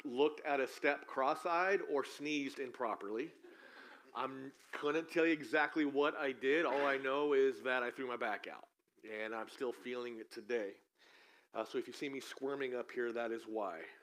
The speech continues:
Um, but as I share that with the team this morning, the first instinct was for my brothers and sisters to surround me in prayer. And I couldn't help but smile as they were, and just thinking about how good the Holy Spirit is when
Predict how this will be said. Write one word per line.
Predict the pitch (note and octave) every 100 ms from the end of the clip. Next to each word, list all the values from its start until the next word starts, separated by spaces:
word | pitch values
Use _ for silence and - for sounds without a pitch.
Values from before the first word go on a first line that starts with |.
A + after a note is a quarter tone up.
| -
Um, | F#2+ G#2+ A2 G#2+ G#2 G#2 _ _ _ _ _ _ _ _ _ _ _ _ _ _ _ _ _ _ _ -
but | C#3+
as | D3+
I | D3
share | C#3 F#3 F#3
that | E3 D#3
with | D3
the |
team | C3+ D#3+ D#3+
this | C#3+ - C#3+
morning, | D#3+ D3+ C3
the |
first | - E3 D3 D#3
instinct | F3 - C3+ A#2+ G#2+ - _ B2+
was | B2
for | C#3
my | B2
brothers | A#2+ C#3 C3
and | A#2+
sisters | - D3 D3 B2 -
to | A#2 -
surround | B2 B2+ B2+
me | B2
in | G#2+
prayer. | - A2 - - _ _ _ _ _ _ _ _ _ _ _ _ _ _ -
And | -
I |
couldn't | - B2+
help | A#2 A#2
but | G#2
smile | - A#2+ A#2+ A2 F#2 F#2+
as | F#2+
they | G2+
were, | G2 A#2 A#2 G2+
and | F2+ - - - - _
just | A2+ -
thinking | C3 A2+ A#2
about | A2 A2 A2
how | A#2 A2 G2+
good | A#2+ A#2
the |
Holy | G#2 A#2+ A2 -
Spirit | - A2+ A2 G#2+
is | A#2 A2 G2 -
when | G#2+ G2 F#2+